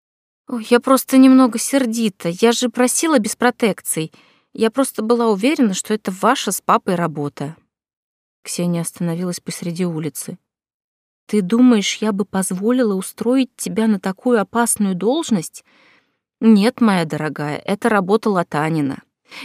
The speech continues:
Я уже устроила ему выговор, но он только смеётся в ответ». «Мамочка, прости. Давай я забегу к вам вечером. У меня теперь нормальный рабочий режим, и круглые сутки я работаю только в Ч С. Это так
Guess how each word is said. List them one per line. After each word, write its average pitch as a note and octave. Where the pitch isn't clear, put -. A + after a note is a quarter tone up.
Я A3+
уже B3+
устроила B3
ему F3+
выговор, E3
но G3
он A#3+
только C4
смеётся C#4
в D#3
ответ». D3+
«Мамочка, A3+
прости. -
Давай C#4
я C#4+
забегу G3
к -
вам F#3+
вечером. E3+
У A3
меня C#4
теперь C4
нормальный C4
рабочий G3+
режим, G#3
и G#3+
круглые C4
сутки -
я G#3
работаю G3
только C4
в -
Ч -
С. E3+
Это D4
так D#4